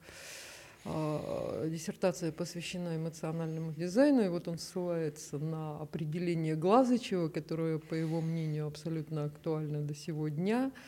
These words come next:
что это производство, а, вернее, проектирование эстетических и функциональных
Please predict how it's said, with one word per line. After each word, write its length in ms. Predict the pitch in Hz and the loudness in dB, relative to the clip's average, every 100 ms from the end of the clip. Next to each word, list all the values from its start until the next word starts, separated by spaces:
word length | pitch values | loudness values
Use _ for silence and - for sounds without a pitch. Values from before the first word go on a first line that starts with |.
| - - | -20 -14
что 220 | - - | -12 -8
это 240 | 160 - 156 | -10 -6 -8
производство, 1300 | - 165 160 156 160 170 165 165 - 151 147 151 151 - - - - - - | -4 0 2 2 0 0 -2 -4 -6 0 2 2 0 -4 -16 -16 -16 -18 -10
а, 720 | - 123 - 65 50 53 80 | -6 -2 -2 -2 -2 -2 -2
вернее, 400 | 170 196 190 170 | 0 0 2 2
проектирование 1300 | 151 170 170 165 196 185 165 156 151 151 143 139 139 - | 2 2 2 0 2 4 4 2 2 0 0 -2 -4 -6
эстетических 1000 | 156 - 180 220 226 196 - - 156 | -8 -6 0 2 2 2 -4 -10 -10
и 40 | 175 | -10
функциональных 1040 | - 180 170 - 175 170 175 160 147 151 | -6 -4 -6 -4 -2 0 0 0 -2 -4